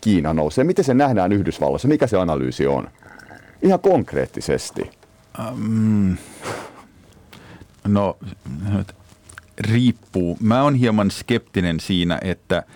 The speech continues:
Speaker 2: äh, missä tahansa analyysi, jos katsotaan niin kuin Kiinan talouden kasvu-, kasvukäyriä tai toi sotilaallista, ja ei niin kuin, äh,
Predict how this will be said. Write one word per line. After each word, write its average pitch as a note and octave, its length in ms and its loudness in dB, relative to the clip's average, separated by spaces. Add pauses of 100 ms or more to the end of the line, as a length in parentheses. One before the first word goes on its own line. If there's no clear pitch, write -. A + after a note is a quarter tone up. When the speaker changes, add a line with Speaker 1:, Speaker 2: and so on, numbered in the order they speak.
(400)
Speaker 2:
äh, - 80 -16 (380)
missä B2 320 2
tahansa G2+ 280 0
analyysi, G2 360 -2
jos E2+ 140 -8
katsotaan F#2 420 -4
niin E2 80 -4
kuin E2 160 -6
Kiinan F2+ 520 0 (180)
talouden G2 400 0
kasvu-, F#2+ 500 -2
kasvukäyriä G2 1160 -2
tai F2+ 260 -2
toi F#2+ 200 0
sotilaallista, G#2+ 640 0 (880)
ja B2 200 4
ei C#3 200 2
niin B2+ 140 4
kuin, B2+ 260 2 (640)
äh, G2+ 60 0